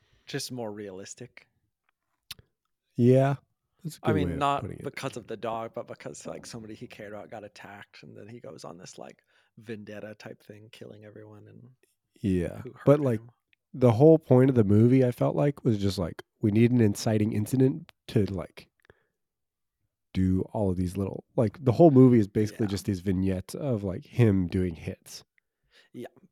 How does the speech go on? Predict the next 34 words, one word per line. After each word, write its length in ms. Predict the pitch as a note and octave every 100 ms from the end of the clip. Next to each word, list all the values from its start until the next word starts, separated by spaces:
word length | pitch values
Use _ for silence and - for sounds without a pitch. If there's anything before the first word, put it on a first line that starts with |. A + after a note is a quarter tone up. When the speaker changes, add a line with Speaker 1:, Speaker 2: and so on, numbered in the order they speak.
| -
Speaker 2:
And 100 | G2+
Speaker 1:
pretty 20 |
Speaker 2:
it's 100 | F#2+
just 160 | G#2+ -
like, 100 | F#2
Speaker 1:
much. 60 | A2+
Speaker 2:
we 100 | G#2+
need 180 | G#2+
something 280 | - G#2 F#2+
to 60 | F2
be, 160 | F#2+
like, 160 | F#2 F2+
a 80 | E2+
through 320 | - A2 G#2+
line. 460 | B2 C#3 D3 D3+ - _ _ _ _ _ _ _ _ _ _
But 180 | C3 -
the 80 | A2+
whole 200 | D3 D#3
time, 420 | - B2+ G2+ D#2 _ _ _ _ _ _ _ _ _ _
I 120 | B2+
was 240 | G#2+ A2 G#2+
not, 340 | A2 A#2 -
like, 380 | A2 F2+ - - _ -
rooting 420 | F#2+ G2 A2 B2
for 140 | B2 B2+
this 200 | B2+ -
guy 460 | C#3+ C3+ C#3 C#3 _ _ -
because 200 | A#2+ A#2
I 60 | G#2+
was 100 | F2+
like, 220 | E2+ _ _ -
"Okay, 280 | B2 - G#2
you're, 400 | F#2+ G#2+ G#2+ G#2
like, 320 | F#2+ F2+ -